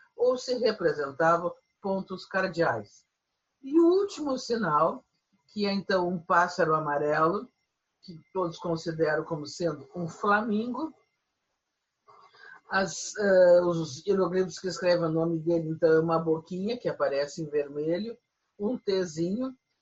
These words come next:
e embaixo tem um sinal determinativo que significa deserto.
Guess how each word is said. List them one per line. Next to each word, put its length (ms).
e 160
embaixo 560
tem 160
um 80
sinal 460
determinativo 1120
que 120
significa 920
deserto. 880